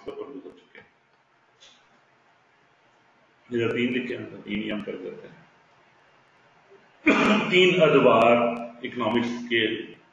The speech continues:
सब्जेक्ट के इवॉल्व होते हुए गुजर चुके हैं। पहले दौर के अंदर फर्स्ट जो टाइम पीरियड था, जब एडम स्मिथ, जिसको हम बाबाए इकोनॉमिक्स,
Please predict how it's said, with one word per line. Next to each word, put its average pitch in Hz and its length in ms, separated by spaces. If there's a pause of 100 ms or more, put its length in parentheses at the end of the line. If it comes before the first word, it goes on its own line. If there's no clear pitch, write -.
(440)
सब्जेक्ट 110 580
के - 20 (400)
इवॉल्व 104 340
होते 107 340
हुए 104 220
गुजर 98 220
चुके - 300
हैं। - 80 (1200)
पहले 196 360
दौर 139 320
के 131 60
अंदर 107 600 (420)
फर्स्ट - 720 (300)
जो 110 140
टाइम 113 500
पीरियड 110 460
था, 101 420
जब - 380 (420)
एडम 110 320
स्मिथ, 110 380 (280)
जिसको 110 280
हम 107 320
बाबाए 107 540
इकोनॉमिक्स, 104 760